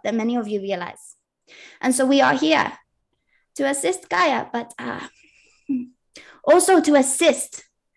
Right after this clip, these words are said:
with the expansion and evolution of humanity, dear soul. Because humanity is Gaia.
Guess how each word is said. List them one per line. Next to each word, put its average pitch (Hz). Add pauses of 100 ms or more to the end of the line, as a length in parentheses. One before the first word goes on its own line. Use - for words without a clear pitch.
(760)
with 277
the 262
expansion 262 (600)
and 262
evolution 294
of 269
humanity, 226 (220)
dear 220
soul. 202 (1300)
Because 262
humanity 277
is 370
Gaia. 202